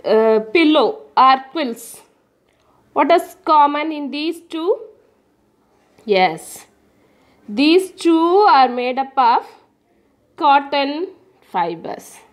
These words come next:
isn't it? Yes, the cotton wool is used for filling mattresses, quilts or pillows. The cotton wool is used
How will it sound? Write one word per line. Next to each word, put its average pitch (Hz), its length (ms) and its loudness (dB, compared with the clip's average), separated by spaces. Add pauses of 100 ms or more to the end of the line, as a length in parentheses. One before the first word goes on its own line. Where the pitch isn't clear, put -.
isn't 240 320 -4
it? - 380 -2 (320)
Yes, - 640 -6 (520)
the 208 160 -6
cotton 294 680 2
wool 262 340 -2 (720)
is 220 160 -10
used 311 420 0 (180)
for 240 320 4 (360)
filling 277 460 -4 (260)
mattresses, 277 880 -4 (560)
quilts 381 500 -4 (560)
or 240 200 4 (160)
pillows. 302 680 -4 (500)
The 196 180 -8 (840)
cotton 262 460 0
wool 294 180 -8
is 262 160 -12 (320)
used 254 320 -8